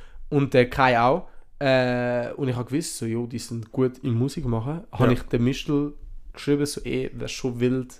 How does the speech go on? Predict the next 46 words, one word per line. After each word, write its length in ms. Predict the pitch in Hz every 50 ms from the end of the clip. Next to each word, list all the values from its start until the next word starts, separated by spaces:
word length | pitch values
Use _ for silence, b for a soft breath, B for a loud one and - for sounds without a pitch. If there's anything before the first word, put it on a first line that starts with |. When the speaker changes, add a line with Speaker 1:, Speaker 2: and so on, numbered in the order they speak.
| - - - -
Speaker 1:
weißt, 340 | 131 123 120 123 - - -
würdest 360 | 127 120 127 123 - - - - - -
uns 140 | - 127 120
Speaker 2:
Etwas 140 | - 139 139
Speaker 1:
helfen. 140 | 151 147 120
Speaker 2:
machen. 240 | 131 151 143 135 117 B B B B B B B B B B B B B _ _ - - -
Speaker 1:
Und 440 | 170 147 143 143 143 139 135 120 - - -
Speaker 2:
Er 80 | 135 127
hat 60 | 127 127 120
ja 0 |
Speaker 1:
er 80 | 123
Speaker 2:
nachher 120 | 143 143 135
in 60 | 135
Speaker 1:
ist, 80 | 127 120
Speaker 2:
dem 120 | 120 120
Sinn 160 | 110 127 123
Gott 220 | 113 120 135 147 -
seine 180 | - 147 135
Speaker 1:
er 40 | 147
Speaker 2:
Hilfe 180 | 143 139 127 131
Speaker 1:
ist, 40 | 123
Speaker 2:
angeboten. 380 | 127 135 - 156 143 143 151 165 170
Speaker 1:
ja, 60 | 170 165 - - - - -
wirklich, 320 | 135 151 156 - - 156
er 60 | 143 139
ist 120 | 139 -
grad 220 | - 143 135 139 -
uns 240 | - 151 147 139 -
entgegengekommen, 600 | 147 139 156 156 156 175 160 - - 175 170 - - - -
Ehrenmann, 640 | 156 147 160 160 170 160 160 156 160 170 160 143 135
wirklich. 360 | 143 143 - - 170 160 156 b b b b b b b b b b b b
Haben 200 | b 151 160 170
wir's 120 | 170 165 -
probiert, 440 | - 175 147 131 165 214 247 277
das 100 | 277 -
erste 380 | - - 185 202 214 208 - 226
Mal 220 | 185 180 202 208
am, 220 | 208 202 202 202 - - - - -
am, 340 | 160 170 170 170 175 170 170
äh, 380 | 165 160 160 160 156 156 156 147 - 151
Ende 180 | 165 170 165 175
November. 440 | 170 175 165 175 175 175 175 180 - - b b b b b b b b b b
Es 220 | - 180 180 -
ist 160 | 220 196 - -
geil 280 | 208 180 190 247 269
gewesen, 380 | 269 - - - 269 277 330